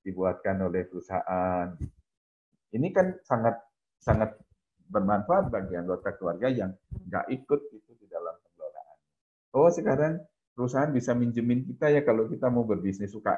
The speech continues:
M gitu, misalkan suka bisnis ini yang nggak ada hubungannya dengan bisnisnya keluarga gitu. Misalkan, nah, ada begitu dan sebagainya. Lalu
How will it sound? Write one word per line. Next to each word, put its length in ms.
M 240
gitu, 180
misalkan 480
suka 300
bisnis 320
ini 240
yang 160
nggak 160
ada 240
hubungannya 480
dengan 240
bisnisnya 520
keluarga 440
gitu. 220
Misalkan, 320
nah, 320
ada 160
begitu 380
dan 100
sebagainya. 340
Lalu 280